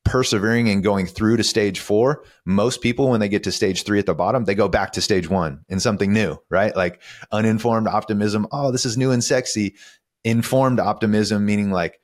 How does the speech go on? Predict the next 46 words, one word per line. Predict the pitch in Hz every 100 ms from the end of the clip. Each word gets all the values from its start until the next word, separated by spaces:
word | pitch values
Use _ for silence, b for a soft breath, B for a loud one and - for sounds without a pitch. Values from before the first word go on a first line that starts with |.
| _
"Okay, | 113 131 107
I |
got | 104 104
a |
little | 104 127
bit | 120 117
more | 120
information. | 117 113 104 113 - 123
This | 110 -
actually | 117 - 117
sucks. | 95 104 113 127 - -
I | 92
really | 104 107
don't | 110
wanna | 107 98
make | 101 107
this | 107
a | 101
priority. | 98 110 117 113
This | 92
is | 92
tougher | - 104 110
than | 101
I | 95
thought." | - 107 117 - b b b _ -
Boom, | 214 202
you're | 196
down | 190 101 95 92
in | 95
the | 95
valley | 92 107 101
of |
despair. | 95 - 101 98 - _ _ _
"Shit, | - - 143 131
this | 139 127
is | 101
really | 120 123 123
hard. | 127 123 120 -
I | 120
really | 107 117 139 117
don't | 113 113
know | 110
if | 110
I | 113
like | 113 117 -
this." | 123 120